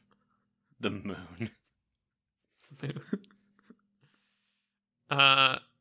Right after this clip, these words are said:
Speaker 2: I was gonna say something in the middle. Oh, yeah, we haven't actually talked about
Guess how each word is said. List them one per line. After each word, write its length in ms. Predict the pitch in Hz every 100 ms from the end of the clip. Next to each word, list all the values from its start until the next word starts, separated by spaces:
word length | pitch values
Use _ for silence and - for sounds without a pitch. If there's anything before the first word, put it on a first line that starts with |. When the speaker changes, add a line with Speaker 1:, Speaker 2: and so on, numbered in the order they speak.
| _ _ _ _ _ _ _ _ _ _ _ -
Speaker 2:
I 40 |
was 120 | 156
gonna 140 | 175 226
say 140 | 131
something 420 | 120 117 117 107 - _ _
in 60 | -
the 60 |
middle. 240 | 117 113 -
Oh, 140 | 226
yeah, 160 | 233 214
we 140 | 147
haven't 200 | 147 190
actually 220 | 185 - 151
talked 260 | 151 143
about 240 | 135 120